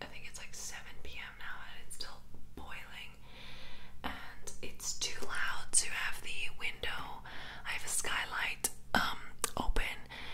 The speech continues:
because there's, like, kids running around and stuff in this neighborhood. And, um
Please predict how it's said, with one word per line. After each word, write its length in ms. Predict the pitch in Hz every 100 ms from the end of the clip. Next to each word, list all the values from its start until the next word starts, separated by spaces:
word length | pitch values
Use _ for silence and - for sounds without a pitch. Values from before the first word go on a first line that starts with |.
| - -
because 400 | - - - -
there's, 200 | - -
like, 180 | - -
kids 460 | - - - - -
running 200 | - - -
around 320 | - - -
and 80 | -
stuff 220 | - - - -
in 140 | - -
this 140 | - -
neighborhood. 560 | - - - - - - - - - - - - -
And, 400 | - - - - - - - - - - - - - - -
um 240 | 240 -